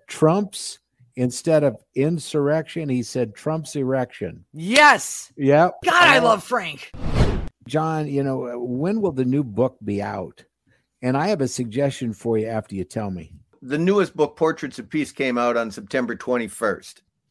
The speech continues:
Speaker 3: It's at Amazon, it's on Bar-, Barnes and Noble, uh, IndieBound, and on our website. The, the website is just a piece of my mind dot net, um, P E A C E. You can also just do the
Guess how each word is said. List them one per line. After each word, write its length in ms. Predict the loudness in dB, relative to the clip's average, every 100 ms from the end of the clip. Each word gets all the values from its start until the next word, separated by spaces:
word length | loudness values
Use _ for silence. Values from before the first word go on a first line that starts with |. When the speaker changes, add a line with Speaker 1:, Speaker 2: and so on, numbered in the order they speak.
| _ _
Speaker 3:
It's 160 | -6 0
at 160 | 2
Amazon, 560 | 0 -2 -4 -2 -2 -4
it's 120 | -4
on 200 | -4 -2
Bar-, 240 | -2 -4 -6
Barnes 280 | -4 -4 -4
and 120 | -6
Noble, 520 | -4 -4 -4 -6 -8 _
uh, 320 | -4 -2 -2 -6 -6
IndieBound, 640 | -4 -4 -4 -4 -6 -8 -14 -20 _ -20 -10
and 200 | -4 2
on 140 | 2 2
our 80 | 0
website. 540 | -4 -6 -6 -6 -8 _ _
The, 320 | -10 -2 -2
the 140 | 0 2
website 440 | 2 2 4 4
is 160 | 2 -2
just 260 | -2 -2 -2
a 80 | -10
piece 320 | -6 -8 -6
of 160 | -6 -2
my 160 | 0
mind 520 | 0 0 0 0 -4 -12 -2
dot 300 | 0 0 -2
net, 400 | -2 -2 -2 -16 _ _ _ _ _
um, 360 | 0 2 2 -2
P 120 | -8 -8 -6 -4
E 40 |
A 180 | -2 -2
C 200 | -2 -8
E. 300 | -4 -4 -4
You 180 | -4 -4
can 160 | 2
also 220 | 2 4 0
just 220 | -2 -4
do 120 | -4
the 160 | -2